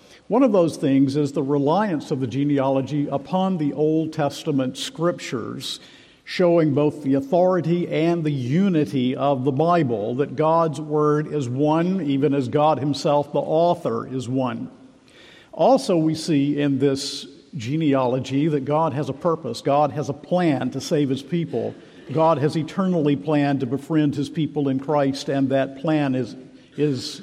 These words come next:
irrevocable. But also, God's plan to save his elect is worked out in history, in time and in space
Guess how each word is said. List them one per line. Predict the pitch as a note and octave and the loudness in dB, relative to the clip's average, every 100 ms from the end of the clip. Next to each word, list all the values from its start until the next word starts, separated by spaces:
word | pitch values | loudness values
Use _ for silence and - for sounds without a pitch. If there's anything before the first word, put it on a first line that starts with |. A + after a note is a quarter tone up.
| C#3 | -4
irrevocable. | C#3 C#3+ C#3 D3 B2+ A2 G#2+ B2+ - _ - - - - _ - - - - - - | 0 0 0 -2 -6 -8 -12 -14 -20 _ -20 -20 -20 -20 _ -20 -20 -20 -20 -16 -2
But | F#3 | 4
also, | B3+ C4+ - D3+ C#3+ D#3 | 6 4 4 4 6 4
God's | D#3 D#3 D#3 | 4 4 2
plan | - E3+ E3 C#3+ | 0 2 2 2
to | C#3+ | 0
save | F3+ D#3+ C#3+ | 2 2 4
his | C#3 C#3 | 2 2
elect | C3+ D3+ C#3 D3 | 2 2 0 -4
is | A2+ | -2
worked | B2+ D3 C#3+ | 0 0 0
out | D#3 D3+ C3+ E3+ | 2 2 2 2
in | E3+ E3 D3+ | 2 2 0
history, | - G#3+ - - B2+ A#2+ D3+ | 2 2 2 -4 -4 -4 -2
in | C#3+ C3+ | -2 -2
time | - F#3+ F#3 F#3 F3+ | -2 0 2 0 -2
and | D3 C#3+ | -2 -2
in | C#3+ C3 | -2 -4
space | - - E3 C#3 C3+ - | -4 0 2 2 -2 -6